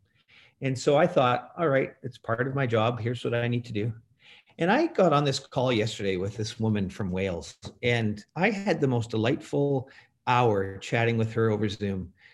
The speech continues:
learning so much. She was so bright. She went to Oxford University. Now, as soon as somebody says they've gone to Oxford, you know they're bright people.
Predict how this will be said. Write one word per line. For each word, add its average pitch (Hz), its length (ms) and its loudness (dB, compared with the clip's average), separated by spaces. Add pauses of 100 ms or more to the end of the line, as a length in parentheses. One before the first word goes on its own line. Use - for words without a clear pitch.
(100)
learning 151 640 4
so - 480 -2
much. - 500 -4
She - 280 -2
was 156 140 2
so - 400 4
bright. 117 500 2 (680)
She - 240 0
went 180 220 4
to - 100 -4
Oxford 127 560 0
University. 110 600 0 (300)
Now, 143 140 2
as 156 120 2
soon 262 160 2
as 240 100 2
somebody 160 280 4
says 117 340 4
they've 113 180 4
gone 113 200 2
to - 80 -2
Oxford, 90 580 -4 (420)
you 170 200 6
know 214 200 10
they're 156 200 8
bright 120 340 4
people. - 400 -2